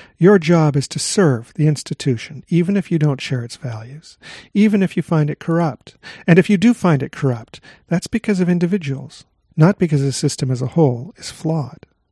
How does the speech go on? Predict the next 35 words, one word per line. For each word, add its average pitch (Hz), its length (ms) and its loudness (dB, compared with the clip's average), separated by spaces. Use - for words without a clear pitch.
And 156 100 4
you 156 80 6
must 156 180 2
work 165 240 6
your 202 120 2
way 156 180 2
through 131 540 -2
as 147 120 2
an 139 80 0
individual. 143 680 -2
And 147 120 2
if 143 120 0
you 151 100 2
do 180 180 4
that 190 240 0
diligently 139 760 0
for 156 240 4
long 156 320 4
enough, - 420 -10
in 160 220 2
the 170 200 4
end, 113 360 -4
you 143 120 2
will 165 140 2
be 143 160 6
able 135 220 6
to 135 160 0
achieve 170 340 0
the 170 80 -4
dream 131 420 -2
and 127 160 0
retire. 127 460 -6
This 147 140 2
is 165 120 0
Alphonse 143 680 0